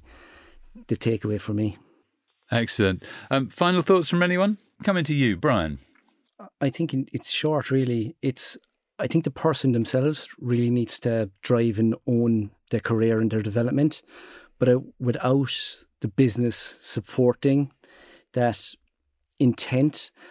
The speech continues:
Speaker 1: I think it's much harder for the individual to progress as much as they'd like. So that combination is, is, is quite helpful.
Speaker 2: And Joanna, uh, y-, you're looking ahead to, uh, your career.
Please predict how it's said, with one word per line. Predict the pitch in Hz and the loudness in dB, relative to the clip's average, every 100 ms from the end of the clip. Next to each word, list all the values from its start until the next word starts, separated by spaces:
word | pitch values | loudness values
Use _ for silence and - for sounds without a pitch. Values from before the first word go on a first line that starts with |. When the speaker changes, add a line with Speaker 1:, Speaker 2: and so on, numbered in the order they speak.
| - _ | -20 _
Speaker 1:
I | 117 | -2
think | 123 | 0
it's | 120 | 2
much | 131 131 - | 2 2 -2
harder | - 127 120 | -2 -2 0
for | 120 117 | -2 -2
the | 127 123 | -2 0
individual | 117 123 110 120 - 117 110 | 0 0 0 0 0 -2 -2
to | - 120 104 _ _ | -2 -2 -2 _ _
progress | - 120 110 120 - | -4 -2 2 0 0
as | 117 | -4
much | 123 101 117 | -2 -2 -4
as | 98 | -2
they'd | 107 | -2
like. | 113 117 - - - - - | 0 -2 -4 -14 -20 -20 -10
So | - | -6
that | 117 131 127 | 0 0 0
combination | - 117 113 123 117 120 | 0 0 2 0 0 -2
is, | 110 - - - | -4 -6 -12 -10
is, | 107 - - | -10 -10 -10
is | - | -10
quite | - 120 107 | -4 -2 -2
helpful. | - 104 - 98 - _ _ _ _ _ _ _ _ _ | -4 -8 -8 -10 -12 _ _ _ _ _ _ _ _ _
Speaker 2:
And | 120 135 | -2 0
Joanna, | 139 160 160 156 120 87 95 | 0 0 2 4 2 0 -2
uh, | 117 | -4
y-, | 104 120 - | -6 -8 -2
you're | 131 123 | 2 2
looking | 127 123 113 | 2 2 0
ahead | 107 120 120 101 - - - - - | 0 0 0 -4 -16 -20 -20 -20 -10
to, | - 98 | -4 -2
uh, | 90 90 - | -2 -6 -6
your | 101 95 | -4 -4
career. | - 95 87 98 | -4 -2 0 -2